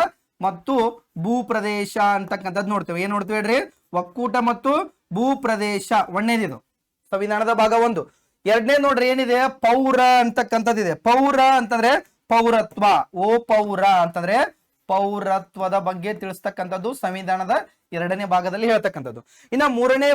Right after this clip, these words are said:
ಭಾಗದಲ್ಲಿ ಹೇಳ್ತಕ್ಕಂಥದ್ದು ಮೂ ಅಂತಕ್ಕಂಥದ್ದು ನಿಮ್ಗೆ ಗೊತ್ತಿರತಕ್ಕಂಥದ್ದು ಇಂಪಾರ್ಟೆಂಟ್, ಬಹಳಷ್ಟು ಸಾರಿ ಕೇಳ್ತಾನೆ, ಮೂಲಭೂತ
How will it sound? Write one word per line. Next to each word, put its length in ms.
ಭಾಗದಲ್ಲಿ 420
ಹೇಳ್ತಕ್ಕಂಥದ್ದು 600
ಮೂ 140
ಅಂತಕ್ಕಂಥದ್ದು 640
ನಿಮ್ಗೆ 200
ಗೊತ್ತಿರತಕ್ಕಂಥದ್ದು 720
ಇಂಪಾರ್ಟೆಂಟ್, 440
ಬಹಳಷ್ಟು 380
ಸಾರಿ 240
ಕೇಳ್ತಾನೆ, 320
ಮೂಲಭೂತ 840